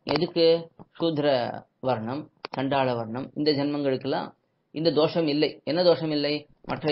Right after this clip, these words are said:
உபாயங்களில் கை வைப்பத-, கை வை-, கை வைப்பதற்கு யோகியத்தை இல்லை. அதே போல தாழ்ச்சி இயற்கையாகவே இருக்கு. இப்படி இருக்க-, இருக்கிறபடி,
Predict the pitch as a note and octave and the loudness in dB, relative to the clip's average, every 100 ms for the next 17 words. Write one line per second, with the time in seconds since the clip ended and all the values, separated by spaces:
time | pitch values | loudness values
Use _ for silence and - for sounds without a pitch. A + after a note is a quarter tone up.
0 | D3 C3 A#2+ D#3+ D#3+ D3 C#3+ C#3 C#3 C3+ | 0 0 0 2 2 2 2 0 0 0
1 | C3 B2+ C3 C3 - C3+ C3+ C#3+ - C#3+ | -2 -4 -4 -6 -4 -4 0 -2 0 2
2 | D#3 D3 C#3 C3+ F#3+ D3+ C#3+ D3 B2+ A2+ | 2 0 -2 -2 2 2 2 2 0 0
3 | C3 - - - - - F#3+ F3+ E3+ G#3+ | -2 -2 -8 -10 -10 -2 0 0 0 -2
4 | - C#3+ F#3+ - A#3+ C#4+ - - C3+ D#3 | 0 0 0 -2 -8 -8 -12 -8 2 2
5 | D#3+ E3 D#3 D3+ D#3+ C3+ C3+ C3+ - - | 4 2 2 4 4 2 0 -6 -8 -16
6 | - - - D3+ - F#3 D#3+ A#2+ - - | -18 -20 -8 -6 -2 2 2 0 -4 -10
7 | - _ _ _ - _ _ _ _ _ | -14 _ _ _ -20 _ _ _ _ _
8 | _ _ _ - E3+ F3 F3 E3 F3 F3+ | _ _ _ 4 4 4 0 4 4 4
9 | D#3+ B2+ A#2 | 2 2 0